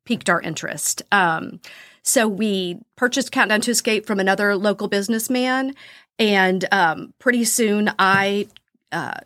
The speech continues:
quit working for F I S D and full-time went to take care of Countdown to Escape. Um, but just, you know, I will tell you, we had never done an escape room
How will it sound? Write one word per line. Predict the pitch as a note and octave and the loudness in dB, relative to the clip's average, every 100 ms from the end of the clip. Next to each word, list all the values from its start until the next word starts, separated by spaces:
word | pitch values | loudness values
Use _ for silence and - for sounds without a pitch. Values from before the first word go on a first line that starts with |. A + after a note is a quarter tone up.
| - | -4
quit | E3 F#3+ | -2 0
working | G3 G#3 | 0 -2
for | G#3 G3+ | 0 0
F | G3 | 4
I | A3+ | 2
S | A3+ A3 | 2 0
D | G3+ F#3+ G3+ F#3+ _ | 0 0 -4 -8 _
and | F#3+ F#3+ | -2 0
full-time | - G3 G3 G3 F3 | 0 -2 0 0 2
went | F3+ E3+ - | 0 -2 -2
to | F#3 | -4
take | E3 G3 | -2 -6
care | - F#3 | -2 -2
of | F3 | 0
Countdown | F3+ D3 E3 D#3+ | -2 0 -2 -2
to | E3+ | -4
Escape. | D#3+ - D#3+ - - _ - - - _ | -4 -4 -4 -6 -14 _ -20 -20 -20 _
Um, | G3+ F#3+ E3+ D#3+ | 0 2 0 0
but | G#3 - | -2 -2
just, | - C#4+ C#4 - - - - | 0 2 2 -2 -8 -12 -2
you | B3 | 2
know, | C4 | 4
I | B3 | 4
will | B3+ | 4
tell | D4 D#4+ E4 | 2 2 2
you, | C4+ | 2
we | A3+ A#3+ | 2 2
had | A#3 G3 | 0 2
never | G#3 A#3+ | 2 2
done | G#3+ G#3+ G#3 | 2 2 2
an | G3+ | 2
escape | F#3+ - F#3+ G3 G3 | 0 -2 -2 -4 -2
room | E3 - D#3+ F3 | -6 -6 -10 -14